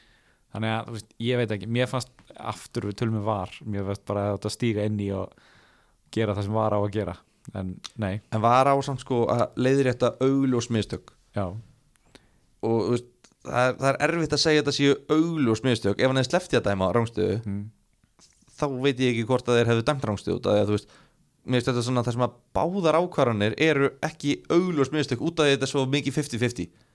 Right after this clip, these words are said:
Speaker 2: Hefur hann áhrif ekki, þú veist, hann er klárlega fyrir innan. Ég er ekki búin að sjá þetta sjónarhorn þarna fyrir aftanmarki, ég er búin, búin að sjá þetta bak við aðstoðardómarann þar sem að það er eins og hann sé bara að snerta Saka.
Speaker 1: Já, já, já, já.
Speaker 2: Ég held hann hefði ekki varið þetta skot. Ég held þetta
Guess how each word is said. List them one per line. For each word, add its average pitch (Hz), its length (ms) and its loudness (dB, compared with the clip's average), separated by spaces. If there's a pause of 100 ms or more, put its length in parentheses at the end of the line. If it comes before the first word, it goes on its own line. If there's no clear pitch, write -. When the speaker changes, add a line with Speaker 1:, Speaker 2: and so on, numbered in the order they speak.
(380)
Speaker 2:
Hefur 117 240 2
hann 113 120 -2
áhrif 107 240 2
ekki, 104 120 -2
þú 92 40 -6
veist, - 100 -10
hann 92 80 -6
er - 60 -10
klárlega 104 260 2
fyrir 104 180 4
innan. 107 280 -6 (280)
Ég 117 120 2
er 127 80 2
ekki 113 100 -4
búin 123 100 -2
að 120 60 -2
sjá 156 100 6
þetta 123 280 2
sjónarhorn 123 320 2
þarna 101 240 4 (960)
fyrir 120 180 2
aftanmarki, 110 400 0
ég 104 120 4
er 113 40 -4
búin, 123 140 0
búin 120 100 0
að 117 60 0
sjá 139 100 4
þetta 117 160 2
bak 131 220 2
við 120 100 4
aðstoðardómarann 98 500 2
þar 107 120 2
sem 107 160 -2
að 104 100 0
það 113 100 4
er 117 120 4
eins 113 100 -4
og 117 60 2
hann 104 100 -2
sé 135 140 4
bara 95 200 2 (240)
að 107 180 0
snerta 127 520 -2
Saka. 113 240 2
Speaker 1:
Já, - 20 2
já, 104 140 0
já, - 140 -12
já. 107 180 -4
Speaker 2:
Ég 104 80 0
held 151 220 0
hann 131 120 0
hefði 180 200 2
ekki 127 160 -2
varið 147 300 2
þetta 107 180 4 (280)
skot. - 480 -2 (520)
Ég 113 80 2
held 117 160 2
þetta 123 100 -2